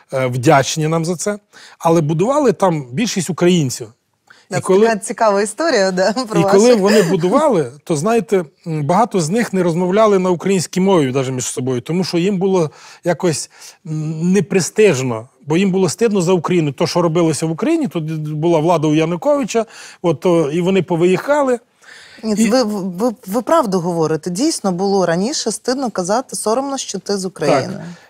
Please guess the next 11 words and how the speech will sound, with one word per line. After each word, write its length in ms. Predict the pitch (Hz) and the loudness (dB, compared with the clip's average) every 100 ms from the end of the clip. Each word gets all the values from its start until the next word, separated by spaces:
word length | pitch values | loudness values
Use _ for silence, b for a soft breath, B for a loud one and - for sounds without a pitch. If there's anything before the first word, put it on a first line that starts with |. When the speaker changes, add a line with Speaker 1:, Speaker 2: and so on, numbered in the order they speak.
| B | B
Speaker 1:
Ну, 220 | 208 285 | 0 2
і 400 | 226 220 214 170 | 2 2 2 2
ясно, 280 | 190 240 226 | 0 -2 -4
що 140 | - | -2
в 20 | 190 | 0
мене 220 | 202 185 | 2 2
там 180 | 185 160 | 0 -2
працювали 580 | 165 - 170 190 175 160 | -4 0 2 4 4 2
і 520 | 147 165 151 135 170 | 0 0 2 2 0
інші 260 | 254 - | 0 0
національності, 800 | 226 196 196 190 190 175 147 - | -2 -2 0 2 2 0 -6 -10